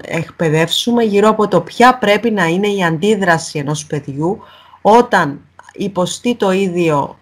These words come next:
ή κάποιος προσπαθήσει να το ενοχλήσει, είτε αυτό είτε κάποιο φίλο του ή φίλη του,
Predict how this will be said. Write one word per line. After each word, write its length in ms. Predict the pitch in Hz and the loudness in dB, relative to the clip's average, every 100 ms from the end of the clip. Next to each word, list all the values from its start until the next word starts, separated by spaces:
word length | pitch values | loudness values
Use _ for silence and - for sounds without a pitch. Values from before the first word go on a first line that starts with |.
| - | -6
ή 300 | 185 196 180 | -2 -2 -2
κάποιος 560 | - 196 208 - 185 | 2 4 4 0 -12
προσπαθήσει 800 | - 170 - 170 160 208 202 180 | -10 -14 -8 -8 -6 -8 -8 -8
να 140 | 160 151 | -8 -8
το 160 | 151 | -6
ενοχλήσει, 840 | 147 151 - 175 180 190 - 269 277 - - - | -6 -8 -8 -4 -4 -4 -4 -4 -6 -16 -18 -6
είτε 280 | 208 214 240 | -2 2 4
αυτό 420 | 220 - 214 220 | 2 -2 0 0
είτε 180 | 220 208 | 0 0
κάποιο 380 | 190 196 196 | -2 -2 -6
φίλο 420 | 185 - 180 185 185 | -8 -8 -4 -4 -4
του 140 | 208 | -8
ή 80 | 185 | -10
φίλη 320 | - 160 170 | -8 -6 -6
του, 240 | 175 269 | -4 -6